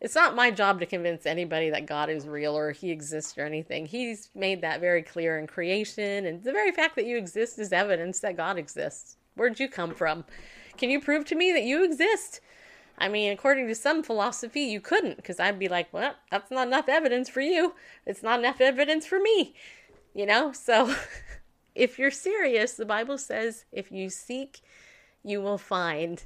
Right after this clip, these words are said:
if you seek with all your heart." And I would also say this. I would say that regardless if you believe in God, he loves you.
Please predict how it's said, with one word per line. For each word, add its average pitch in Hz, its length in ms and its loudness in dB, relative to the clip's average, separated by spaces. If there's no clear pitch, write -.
if - 160 -10
you 165 100 -8
seek - 460 -10
with 170 180 -6
all 147 300 -8
your 147 140 -6
heart." - 380 -8
And 180 260 4
I 190 140 6
would 202 160 4
also 214 480 0
say 175 300 0
this. 156 360 -4
I 180 140 0
would 185 160 -2
say 180 260 -2
that 165 240 -4
regardless 214 560 -2
if 202 120 -8
you 208 140 -6
believe 190 300 -6
in 180 140 -6
God, 151 420 -6
he 226 180 -4
loves 170 380 -4
you. 139 240 -6